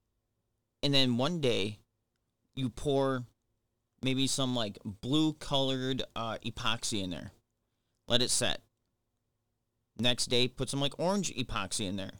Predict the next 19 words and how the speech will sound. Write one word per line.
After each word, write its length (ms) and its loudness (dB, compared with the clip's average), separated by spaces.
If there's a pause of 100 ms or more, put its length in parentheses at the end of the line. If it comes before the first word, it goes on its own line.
(580)
Let 140 2
it 100 -2
set. 280 0 (1300)
And 140 4
then 220 4
whatever 340 2
colors 400 0
you 60 -6
wanna 180 -2
go 180 0
off 260 0
of, 220 -4
just 220 -4
do 120 -2
that 220 0
and 140 -4
let 140 2
it 100 -2
set. 340 0